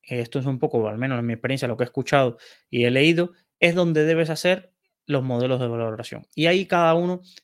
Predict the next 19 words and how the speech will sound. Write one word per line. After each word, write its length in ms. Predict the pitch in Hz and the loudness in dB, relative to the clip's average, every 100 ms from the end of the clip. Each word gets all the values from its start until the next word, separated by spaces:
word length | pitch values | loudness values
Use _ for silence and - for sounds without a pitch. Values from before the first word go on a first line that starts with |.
| _ | _
tiene 240 | 151 151 | 0 0
el 60 | 147 | -2
suyo 320 | - 185 196 | -2 0 2
y 100 | 147 | 2
entonces 340 | 117 131 151 143 | 0 -4 -4 -2
iremos 340 | 143 147 156 - _ | 0 -2 -6 -16 _
explicando 440 | - - 135 147 147 | -12 -8 -4 -2 -2
en 60 | |
los 120 | 131 - | -4 -4
pro-, 200 | 131 127 | -6 -4
en 80 | |
los 100 | 120 | -6
siguientes 320 | 120 131 143 139 | -6 -6 -4 -6
episodios 380 | 135 147 156 | -6 -2 0
los 100 | 151 | 0
detalles 360 | 127 120 139 135 | 0 0 0 0
de 100 | 120 | -2
cada 180 | 117 110 | -2 -4
uno. 240 | 110 107 | -6 -12